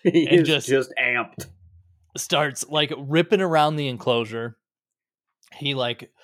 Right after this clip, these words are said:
Speaker 2: a couple of other gorillas start to, like, interact with him. I,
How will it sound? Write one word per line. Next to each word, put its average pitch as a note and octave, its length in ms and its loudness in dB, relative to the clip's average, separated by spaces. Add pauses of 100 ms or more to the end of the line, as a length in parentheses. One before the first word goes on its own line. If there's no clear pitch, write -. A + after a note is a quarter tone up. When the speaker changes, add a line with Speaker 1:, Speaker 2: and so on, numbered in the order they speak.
(200)
Speaker 2:
a B2 80 -10
couple D#3 400 0
of A#2+ 60 -6
other C3+ 200 0
gorillas B2+ 480 0
start C3 320 0
to, B2+ 80 -10
like, A#2+ 320 -2 (120)
interact A#2+ 560 -2
with A#2+ 160 -4
him. A#2+ 320 -8
I, B2 140 -4